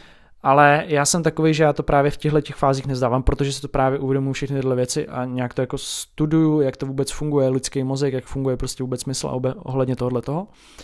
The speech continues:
A právě v momentě těchto těch stagnací je důležitý si udržet prostě, eh, tu, tu, tu stálost, tu pravidelnost toho, co děláte.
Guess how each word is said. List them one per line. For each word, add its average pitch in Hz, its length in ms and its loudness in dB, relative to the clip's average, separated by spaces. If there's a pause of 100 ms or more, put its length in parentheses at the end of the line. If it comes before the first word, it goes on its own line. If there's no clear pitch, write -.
(640)
A 131 640 4 (160)
právě 175 280 6
v 170 60 2
momentě 190 360 2
těchto 180 200 0
těch 180 180 -2
stagnací 160 580 -2
je 160 80 2
důležitý 151 720 0 (420)
si 135 340 -4 (100)
udržet 151 420 0
prostě, 147 360 0
eh, 135 240 2 (760)
tu, 143 400 -4
tu, 139 120 -8 (300)
tu - 80 -12
stálost, 156 380 4
tu 139 80 -6
pravidelnost 160 560 6
toho, 139 120 0
co - 140 -8
děláte. 123 380 -6